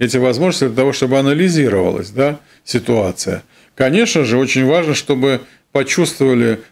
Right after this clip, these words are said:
сами ученики, что им ближе. Конечно, поэтому нужно давать возможность что-то продумать, передумать, может быть, поменять программу. Но, во всяком случае,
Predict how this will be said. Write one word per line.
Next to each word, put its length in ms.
сами 280
ученики, 640
что 280
им 200
ближе. 380
Конечно, 380
поэтому 540
нужно 260
давать 240
возможность 480
что-то 300
продумать, 640
передумать, 720
может 220
быть, 180
поменять 480
программу. 480
Но, 180
во 80
всяком 340
случае, 680